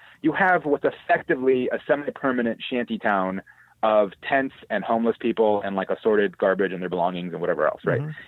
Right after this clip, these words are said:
Speaker 1: And, and, and, and it's, like, the new normal, right? Like, it's amazing how humans just change, and everything,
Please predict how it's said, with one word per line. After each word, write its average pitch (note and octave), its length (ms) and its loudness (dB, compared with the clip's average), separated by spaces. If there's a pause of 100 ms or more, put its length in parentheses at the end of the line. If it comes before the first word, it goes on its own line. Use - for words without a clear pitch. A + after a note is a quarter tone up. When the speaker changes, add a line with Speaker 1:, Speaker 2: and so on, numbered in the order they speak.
(160)
Speaker 1:
And, B2+ 260 2
and, C#3+ 140 2 (200)
and, C#3+ 200 2
and D3+ 80 0
it's, - 100 -6
like, D#3+ 160 4
the D#3 80 4
new D#3+ 140 2
normal, C#3 420 0
right? A2+ 160 4
Like, C3+ 100 2
it's - 80 -2
amazing F3+ 300 4
how D3+ 140 2
humans D3 340 -2
just - 180 -6
change, D3+ 400 -6 (300)
and B2+ 140 2
everything, D3 520 2